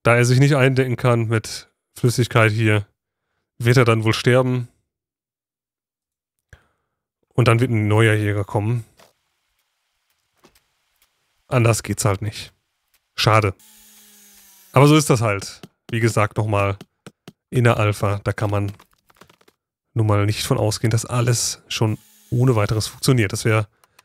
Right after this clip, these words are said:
das wär sonst auch Hexenkunst, würde ich sagen. Jetzt wartet mal, wir haben auch nicht mehr viele Metallteile. Wir müssen <laughs> Metallteile kaufen. Wie viel Geld haben wir eigentlich? Nur dreizehntausend.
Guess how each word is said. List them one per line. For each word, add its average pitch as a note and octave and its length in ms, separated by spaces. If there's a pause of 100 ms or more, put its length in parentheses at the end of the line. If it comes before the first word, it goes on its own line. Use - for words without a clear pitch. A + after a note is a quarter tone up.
(400)
das A#2 120
wär B2 100
sonst D3+ 220
auch D#3 160
Hexenkunst, - 680
würde G2+ 140
ich - 80
sagen. A#2+ 360 (840)
Jetzt - 140
wartet C3+ 240
mal, G#2 160
wir G#2+ 140
haben B2 80
auch - 300
nicht B2+ 260
mehr B2 100
viele B2 220
Metallteile. A2 840 (1800)
Wir A#2 120
müssen A#2+ 260
<laughs> - 20
Metallteile A#2+ 640
kaufen. G#2 280
Wie G#2+ 40
viel A2+ 100
Geld C3+ 180
haben A#2 100
wir G#2+ 80
eigentlich? G#2+ 120
Nur G#2+ 100
dreizehntausend. A#2+ 880